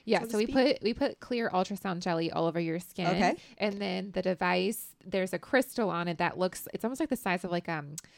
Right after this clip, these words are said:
Speaker 1: like a tube of, like, gum, like a
Speaker 2: Uh-huh.
Speaker 1: stick of gum. And we just pulse that across your face.
Speaker 2: What does it feel like, anything, when you're doing it?
Speaker 1: Like, if I didn't, so if I didn't use this cool blaster that has cold air in it, it would feel like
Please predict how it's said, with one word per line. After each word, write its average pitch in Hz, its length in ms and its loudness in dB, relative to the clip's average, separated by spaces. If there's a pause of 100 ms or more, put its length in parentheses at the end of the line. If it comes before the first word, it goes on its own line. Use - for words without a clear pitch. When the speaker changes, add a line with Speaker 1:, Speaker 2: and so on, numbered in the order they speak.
(160)
Speaker 1:
like 190 100 -4
a 190 40 -2
tube 185 240 -4
of, 180 100 -2
like, 151 240 -4
gum, 127 380 -4
like 175 140 -8
a 190 40 2
Speaker 2:
Uh-huh. 170 160 0
Speaker 1:
stick 180 140 -4
of 175 80 -10
gum. 165 280 -6 (240)
And 202 80 -2
we 196 140 0
just - 240 -8
pulse 208 280 4
that 175 380 2
across 180 480 -2
your 165 80 -4
face. - 580 -4 (120)
Speaker 2:
What 208 80 -2
does 220 100 0
it 202 80 -2
feel 180 140 0
like, 175 100 -2
anything, 208 320 -2
when 196 80 -2
you're 170 120 -2
doing 175 180 -2
it? - 240 -8
Speaker 1:
Like, 240 260 4 (180)
if 254 140 2
I 269 80 8
didn't, 359 400 2 (200)
so 294 200 6
if 285 120 4
I 277 80 6
didn't 320 300 0
use 202 500 0
this 180 260 0
cool 185 240 4
blaster 175 480 2
that 175 140 0
has 165 200 -2
cold 160 240 2
air 165 160 0
in 170 60 0
it, 180 180 2
it - 60 2
would 185 160 4
feel 226 220 2
like 214 300 4